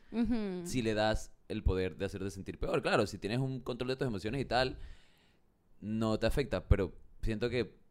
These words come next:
Speaker 2: al mismo tiempo también puede afectar mucho por esa
Speaker 1: Sí.
Speaker 2: presión de que es como que la familia, las amistades, pero puta, ¿y qué tal si en este momento no,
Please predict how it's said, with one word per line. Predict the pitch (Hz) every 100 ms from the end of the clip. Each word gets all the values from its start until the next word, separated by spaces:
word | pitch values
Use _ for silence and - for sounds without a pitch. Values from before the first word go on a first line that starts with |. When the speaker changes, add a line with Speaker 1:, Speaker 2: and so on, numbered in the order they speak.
| -
Speaker 2:
al | 95
mismo | 101 110
tiempo | 117 110
también | 104 95 92
puede | 101
afectar | - 90 95
mucho | 98 98 - 80 73 -
por | 95
esa | 92 123
Speaker 1:
Sí. |
Speaker 2:
presión | - 107 117 113
de | 110
que | 95
es | -
como | 113 -
que | - - -
la | 101
familia, | 98 101 117 113 107
las | 107 101
amistades, | 95 - 104 104 110
pero | 101 92
puta, | - 113
¿y | 101
qué | - 104
tal | 107
si | 131
en |
este | 117 113
momento | 104 95
no, | 110